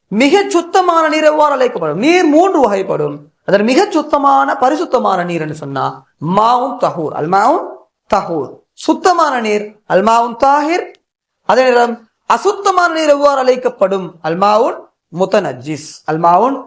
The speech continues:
முத்தனஜிஸ் தான் அசுத்தமான நீர். அடுத்தது அஞ்சாவது கேள்வி பார்ப்போம்.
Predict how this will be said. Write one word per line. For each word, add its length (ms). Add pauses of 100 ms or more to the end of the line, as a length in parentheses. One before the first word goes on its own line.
(180)
முத்தனஜிஸ் 580
தான் 220
அசுத்தமான 680 (440)
நீர். 360 (2250)
அடுத்தது 360 (200)
அஞ்சாவது 380
கேள்வி 220
பார்ப்போம். 360